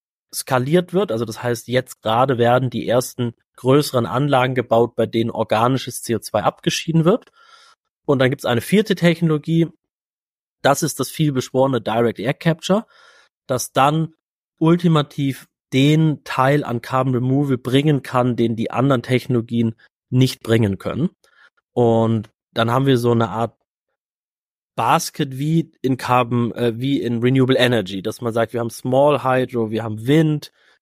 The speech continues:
Onshore, Offshore, wir haben Solar, wir haben vielleicht, ne, sozusagen große Solarparks, aber auch Dachsolar. Und so entwickelt sich eigentlich auch Carbon Removal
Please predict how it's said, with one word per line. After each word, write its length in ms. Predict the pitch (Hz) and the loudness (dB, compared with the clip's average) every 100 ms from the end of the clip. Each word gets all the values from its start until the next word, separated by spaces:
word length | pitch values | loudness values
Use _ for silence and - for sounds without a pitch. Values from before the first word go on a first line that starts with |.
| _ | _
Onshore, 500 | 127 139 143 - 113 | -2 -2 -2 -6 -6
Offshore, 520 | 95 160 - - 135 117 | 0 -2 -2 -4 -2 0
wir 100 | 117 | -4
haben 100 | 107 | -4
Solar, 720 | 113 113 139 151 151 143 127 | -2 0 4 4 6 4 2
wir 100 | 117 | -2
haben 140 | 120 | -4
vielleicht, 520 | 107 113 107 107 - | -8 -6 -4 -4 -4
ne, 260 | 117 120 104 | 0 2 0
sozusagen 500 | 113 - 117 110 92 | -4 -8 -4 -4 -6
große 380 | _ 117 123 117 | _ -2 -2 -2
Solarparks, 640 | 113 117 147 - 131 127 - | 0 2 2 2 -4 -4 -6
aber 240 | 110 110 | -10 -8
auch 140 | 104 - | -8 -4
Dachsolar. 720 | 139 143 - 135 120 123 123 - _ - - _ _ _ | -2 -2 -2 -2 0 0 -2 -6 _ -20 -20 _ _ _
Und 500 | 139 127 120 107 - _ _ _ | 0 2 2 -2 -8 _ _ _
so 440 | - 120 135 139 143 | -4 2 6 6 4
entwickelt 480 | 123 123 135 131 | 4 2 2 0
sich 180 | 127 113 | 0 -2
eigentlich 300 | 107 131 127 | 0 0 0
auch 160 | 113 - | -4 -4
Carbon 280 | - 110 104 | -2 -2 -2
Removal 540 | 104 110 101 127 196 | -2 -2 0 0 -2